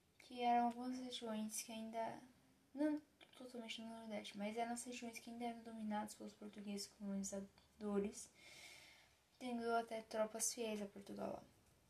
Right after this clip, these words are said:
Então, as elites locais, mas a população aproveitaram esse momento de instabilidade e dificuldade de formação do império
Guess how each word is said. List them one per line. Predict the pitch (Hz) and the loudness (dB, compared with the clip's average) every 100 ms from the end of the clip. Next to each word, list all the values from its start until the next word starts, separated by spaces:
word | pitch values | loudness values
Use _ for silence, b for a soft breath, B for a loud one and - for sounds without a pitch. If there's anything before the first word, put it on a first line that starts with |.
| _ | _
Então, | 247 254 240 | -4 0 2
as | 233 | 0
elites | 226 240 240 - | -2 -4 -4 -6
locais, | 269 208 202 | -6 -4 -4
mas | 202 202 | -2 -2
a | 208 | -2
população | 208 214 - 208 214 - - 240 240 | -8 -12 -6 -6 -2 -2 0 0 -2
aproveitaram | 220 233 220 233 226 226 | -6 -10 -10 -8 -6 -6
esse | 226 220 214 214 214 - | -8 -6 -4 -4 -6 -8
momento | 220 214 208 202 208 | -2 0 0 -2 -2
de | 202 | 0
instabilidade | 208 - 202 202 202 196 185 | 0 -2 -4 0 2 2 0
e | |
dificuldade | 185 - 208 - 202 214 | -2 -10 -12 -4 -2 -2
de | |
formação | - 208 202 196 | -4 -4 -2 0
do | 190 | -2
império | 190 - 208 220 | -4 -2 -2 -2